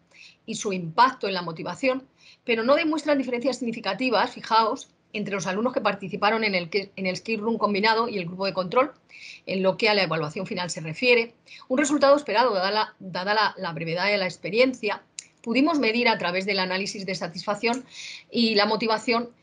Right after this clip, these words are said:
sí que aumentó, se incrementó significativamente, no, que nos lleva a la conclusión de que esta experiencia puede utilizarse a involucrar a los alumnos.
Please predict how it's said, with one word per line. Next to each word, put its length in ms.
sí 300
que 80
aumentó, 520
se 360
incrementó 400
significativamente, 920
no, 220
que 120
nos 100
lleva 160
a 20
la 120
conclusión 420
de 80
que 60
esta 140
experiencia 360
puede 140
utilizarse 640
a 20
involucrar 480
a 20
los 140
alumnos. 400